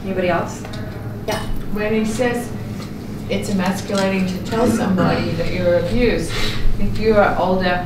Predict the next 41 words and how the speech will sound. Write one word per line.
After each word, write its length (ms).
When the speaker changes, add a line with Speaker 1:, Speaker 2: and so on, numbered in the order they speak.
Speaker 2:
and 120
you've 160
grown 200
up 180
in 140
that 160
society, 680
you're 100
supposed 420
to 60
be 80
able 140
to 60
take 160
care 280
of 80
yourself, 420
be 120
the 100
man 420
man. 220
Speaker 1:
Mm-hmm. 1120
Speaker 2:
So 240
that 240
tells 300
me 100
that 340
there's 280
plenty 380
of 160
males 400
who 100
may 240
not 180
speak 400
up 300
out 180
of, 140
you 80
know, 240
shame. 420